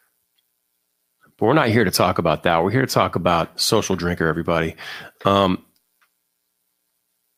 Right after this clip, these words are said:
once again, if you wouldn't mind, if you wouldn't mind, please go pre-save. God, I sound like a salesman. I sound like I'm on Q V C. So here we have this wonderful song,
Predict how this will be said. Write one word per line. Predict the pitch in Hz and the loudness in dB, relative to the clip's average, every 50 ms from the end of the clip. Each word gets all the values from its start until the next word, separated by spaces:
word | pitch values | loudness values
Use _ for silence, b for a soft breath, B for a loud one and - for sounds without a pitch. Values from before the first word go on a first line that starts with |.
| _ _ _ _ _ _ _ _ _ | _ _ _ _ _ _ _ _ _
once | 151 151 139 - | -2 -2 0 -2
again, | 113 98 92 87 85 87 | -4 -4 -4 -4 -4 -2
if | - | 2
you | 139 156 | 4 6
wouldn't | 190 196 175 139 120 | 6 6 6 6 4
mind, | 107 101 95 90 87 90 | 4 4 4 4 2 0
if | 92 - | 0 0
you | 123 123 | 2 4
wouldn't | 131 120 101 92 | 4 4 2 2
mind, | 90 85 90 87 - - | -2 -2 -2 -4 -6 -8
please | - - 143 151 147 120 | -4 -2 0 0 2 2
go | 127 117 | 2 2
pre-save. | - - 113 104 - - 92 87 87 85 - - | 2 0 -2 0 0 0 0 -2 -2 -4 -4 -2
God, | - - 127 | -2 0 0
I | 113 | 0
sound | - - 104 92 | 0 -2 -2 -2
like | 98 95 | -2 -4
a | 90 | -4
salesman. | - 101 90 90 90 95 92 | -2 0 0 -2 -2 -2 -2
I | 92 | 0
sound | - - 135 | 2 2 2
like | 127 117 | 4 4
I'm | 113 104 | 4 2
on | 92 85 | 2 0
Q | - - 120 107 | 0 0 0 2
V | 110 107 | 2 2
C. | - - 110 98 90 B B B B B B B B B | 2 2 2 0 0 B B B B B B B B B
So | - - - 214 220 226 | -2 2 4 6 6 6
here | 214 202 226 254 294 294 214 156 156 160 156 - | 6 6 6 6 6 6 6 6 4 2 2 2
we | 185 180 | 4 4
have | 190 190 175 | 4 6 6
this | 185 185 - - - | 4 2 2 0 0
wonderful | 160 190 202 214 214 208 202 - 160 147 | 2 4 4 6 4 4 2 2 0 -2
song, | 139 - - 143 151 165 151 117 98 101 | -2 -4 -2 -2 0 0 0 0 -2 -4